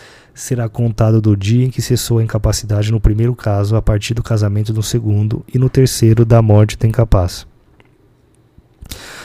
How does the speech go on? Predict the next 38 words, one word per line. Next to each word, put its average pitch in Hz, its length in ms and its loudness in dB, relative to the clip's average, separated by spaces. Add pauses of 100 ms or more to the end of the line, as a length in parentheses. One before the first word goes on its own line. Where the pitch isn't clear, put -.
(140)
O 120 80 0
casamento 113 760 2
pode 113 320 2
ser 113 200 2
anulado 107 440 2
por 110 160 2
vício 107 380 0
da 123 100 4
vontade 107 640 2
se - 180 0
houve 127 340 6
por 117 160 2
parte 104 360 -2
de 104 100 -4
um 113 60 2
dos 104 180 0
nubentes, 107 640 -2 (360)
ao 120 200 0
consentir 123 680 -2
erro 127 260 2
essencial 117 440 -2
contra 117 200 -2
a - 40 -2
pessoa 113 320 0
do 117 100 -2
outro. 107 360 -2
Considera-se 113 720 -2
erro 98 140 -2
essencial 104 480 -2
sobre 98 220 -2
a 95 40 -2
pessoa 101 300 0
do 92 120 -4
outro, 117 320 0
cônjuge, 107 600 -4 (1400)
o - 200 -20
que 143 200 2
di-, 123 260 -4